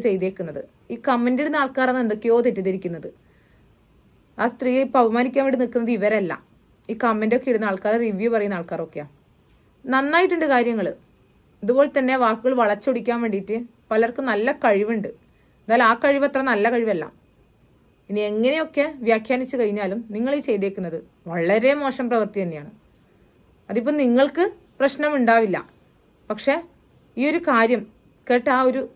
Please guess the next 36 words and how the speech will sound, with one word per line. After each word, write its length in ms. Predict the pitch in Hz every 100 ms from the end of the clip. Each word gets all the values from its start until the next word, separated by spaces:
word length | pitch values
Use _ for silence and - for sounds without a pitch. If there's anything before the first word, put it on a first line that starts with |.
| -
സ്ത്രീക്ക് 360 | - 233 233 233
എത്രത്തോളം 480 | 226 240 240 262 262 - _ 226
വിഷമം 380 | 240 269 277 269
ഉണ്ടാവും? 300 | 214 196 190 - _ _ _ _ _ _ _ _ _ -
ഉണ്ടാവും, 400 | 269 294 330 285 254
തീർച്ചയായും 320 | 254 285 254
ഉണ്ടാവും. 180 | 202 202
ഇപ്പം 140 | 240 240
നിങ്ങൾക്കെതിരെയാണ് 560 | 220 254 277 254 254 247
ഇതുപോലുള്ള 280 | 208 233 247
കാര്യങ്ങൾ 240 | 226 220 233
ആരെങ്കിലും 240 | 208 226 233
ചെയ്തിട്ടുണ്ടെങ്കിൽ 480 | 208 220 214 208 220
നിങ്ങൾ 140 | 214 247
എന്താ 100 | 262
ചെയ്യുക? 420 | 254 262 240 247 - _ _
വേഗം 360 | 190 202 214 254
അങ്ങ് 120 | 240 254
സോഷ്യൽ 240 | 220 214 233
മീഡിയയിൽ 220 | 240 240
വന്നിട്ട് 260 | 226 214 254 269 -
പറയും, 320 | 208 208 190 - _ _
ഇങ്ങനെയൊക്കെ 320 | 214 233 233 240
വിളിച്ച് 200 | 208 240
പറഞ്ഞിട്ടുണ്ട്, 380 | 226 202 208 214
ഇങ്ങനെയൊക്കെ 260 | 202 208 240
ചെയ്തിട്ടുണ്ട്. 280 | 208 190 190
അപ്പം 120 | 190 226
നിങ്ങൾക്ക് 220 | 220 226
സപ്പോർട്ടായിട്ട് 340 | 254 220 220 233
ഒരുപാട് 220 | 202 202 208
പേര് 140 | 202 240 - _ -
വരും. 240 | 220 208 202 - _ _ _ _ _
നിങ്ങൾ 160 | 202 226 277 -
ചിരിച്ചങ്ങ് 480 | 226 214 247 262 262
മെഴുകുക. 380 | 226 190 196